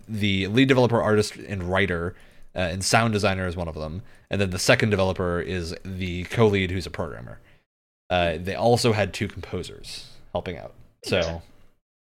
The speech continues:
Speaker 1: that's the team at this time. It, it likely could have expanded 'cause I don't know if this is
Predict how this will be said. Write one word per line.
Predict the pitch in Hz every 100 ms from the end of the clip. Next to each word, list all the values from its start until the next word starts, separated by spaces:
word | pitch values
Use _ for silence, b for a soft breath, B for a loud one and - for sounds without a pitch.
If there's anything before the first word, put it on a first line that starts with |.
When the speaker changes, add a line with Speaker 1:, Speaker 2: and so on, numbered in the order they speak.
| _ _ _ _ -
Speaker 1:
that's | 110 117 -
the |
team | 123 120 104
at | 90
this | 95 90
time. | - - -
It, | 78 85
it | 107 104
likely | 101 101
could | 90
have | 92
expanded | 85 - 82 87 90
'cause | -
I | 92
don't | 87 76
know | 80 80
if | -
this | 80
is | 87 80 -